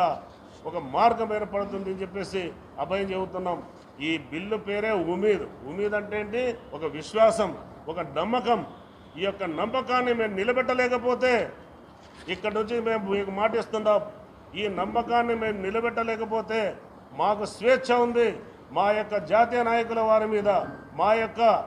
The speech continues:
మా రా-, రాష్ట్ర కార్యదర్శి మా లోకేష్ గారు గట్ట మాకు చెప్పారు, "మీకేమన్నా ఇబ్బంది కలిగితే మీరు ధైర్యంగా వచ్చి మాతోటి పోట్లాడండి" అని చెప్పి చెప్పారు. మేము వాళ్ళతోటి ధైర్యంగా పోట్లాడే శక్తి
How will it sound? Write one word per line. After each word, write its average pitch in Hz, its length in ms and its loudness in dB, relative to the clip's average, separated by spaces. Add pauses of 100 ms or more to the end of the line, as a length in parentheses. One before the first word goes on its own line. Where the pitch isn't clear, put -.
(340)
మా 160 460 2
రా-, 165 200 4
రాష్ట్ర 214 320 2
కార్యదర్శి 220 720 -2
మా 185 160 -6
లోకేష్ 208 440 -4
గారు 214 220 2
గట్ట 202 160 -2
మాకు 190 240 -4
చెప్పారు, 185 500 0 (220)
"మీకేమన్నా 208 560 -2
ఇబ్బంది 214 380 -4
కలిగితే 220 500 -4
మీరు 180 140 -8 (100)
ధైర్యంగా 240 320 2
వచ్చి 233 180 -2
మాతోటి 208 400 -2
పోట్లాడండి" 226 680 -2
అని 202 120 -4
చెప్పి 196 180 -6
చెప్పారు. 180 540 -2 (580)
మేము 202 300 0
వాళ్ళతోటి 202 500 0
ధైర్యంగా 220 500 0
పోట్లాడే 220 540 -2
శక్తి 254 600 -2